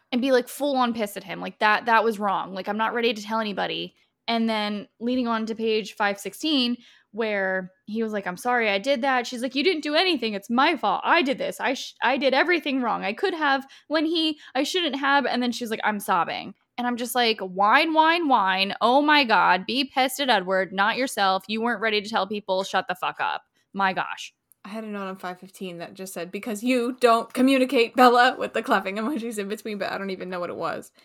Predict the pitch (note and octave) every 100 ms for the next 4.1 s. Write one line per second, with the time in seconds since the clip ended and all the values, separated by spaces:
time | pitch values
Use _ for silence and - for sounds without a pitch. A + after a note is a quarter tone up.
0 | - G#3+ G3+ G3 G#3 F#3+ - - _ -
1 | - _ _ - A3 A3+ A3 G#3 G#3+ G3+
2 | F#3+ F3+ G3+ F#3+ F3+ F#3+ D#3 D3+ D3 D#3+
3 | - A#3+ C4 A3 G3 F#3+ F#3+ F3 D#3 -
4 | -